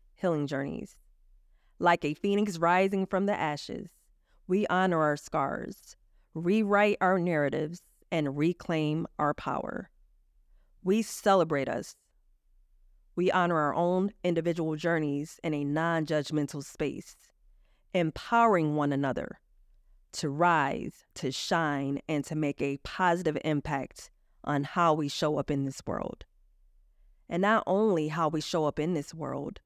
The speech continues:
but more importantly, how we show up for ourselves. I appreciate you for joining me. Are you ready? Let's get it then.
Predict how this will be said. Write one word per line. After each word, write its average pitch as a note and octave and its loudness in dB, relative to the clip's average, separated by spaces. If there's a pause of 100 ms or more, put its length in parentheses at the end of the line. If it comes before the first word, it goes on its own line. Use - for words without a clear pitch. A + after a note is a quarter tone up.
(460)
but E3 2
more E3+ 4
importantly, C#3 -2 (240)
how E3 0
we D3 -2
show - -2
up - -10
for B2 -6
ourselves. - -6 (1120)
I E3 -2
appreciate E3 -4
you E3 -6
for D3 -8
joining C#3 -6
me. - -12 (1600)
Are C#3+ 0
you C3+ -8
ready? G3 -2 (1500)
Let's D#3+ -6
get D3+ -6
it A#2+ -10
then. B2 -12